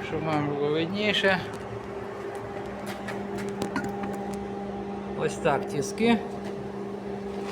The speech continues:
Ось. Беремо ось такий вороточок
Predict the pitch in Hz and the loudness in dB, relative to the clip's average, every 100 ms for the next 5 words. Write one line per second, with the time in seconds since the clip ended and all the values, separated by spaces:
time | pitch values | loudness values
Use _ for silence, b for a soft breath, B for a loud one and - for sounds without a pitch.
0 | 202 196 202 202 202 202 202 202 202 - | -4 -4 -4 -2 -2 -2 0 0 -2 -4
1 | 202 202 202 202 202 202 202 202 202 202 | -4 -4 -4 -4 -4 -4 -4 -4 -4 -4
2 | 202 196 202 202 202 202 202 202 202 202 | -4 -4 -4 -4 -4 -4 -4 -4 -4 -4
3 | 202 202 202 170 180 185 175 - 170 190 | -4 -4 -2 2 2 4 0 2 2 4
4 | 175 180 185 214 226 202 202 | 4 6 6 8 8 8 4